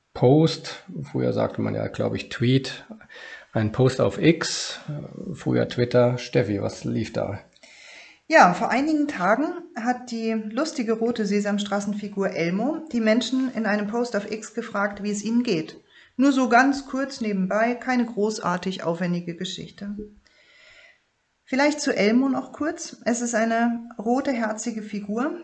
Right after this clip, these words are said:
Speaker 2: die unser ältester Sohn als Baby bei seinem Spielzeugmobile besonders mochte. Er hat immer gelacht, wenn sie vorbei gedreht kam. Vermutlich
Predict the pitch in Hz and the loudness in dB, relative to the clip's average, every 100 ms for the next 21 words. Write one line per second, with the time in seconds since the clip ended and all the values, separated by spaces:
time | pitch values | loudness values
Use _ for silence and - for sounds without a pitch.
0 | - 208 220 226 185 254 269 254 226 240 | -8 -4 0 2 2 0 -2 -2 0 0
1 | 220 202 202 202 220 247 220 214 214 202 | 2 0 -2 -4 0 0 0 0 0 0
2 | 202 233 269 214 208 202 196 208 208 220 | 0 -2 -2 -4 -2 -2 0 0 0 -2
3 | 202 196 202 196 196 180 175 - - 185 | -4 -2 0 0 0 -4 -8 -10 -14 -14
4 | - - - - - 220 220 277 262 214 | -16 -20 -20 -6 0 0 4 2 4 2
5 | 214 247 - - 208 208 220 220 185 165 | 2 2 -4 -2 0 0 -2 0 2 4
6 | 175 185 180 - 190 185 160 160 - 165 | 4 0 -6 -2 -2 0 0 -2 -6 -10
7 | - 165 190 - _ _ _ _ _ _ | -8 -8 -12 -18 _ _ _ _ _ _
8 | _ _ 247 247 320 311 311 - | _ _ 4 4 4 2 0 -2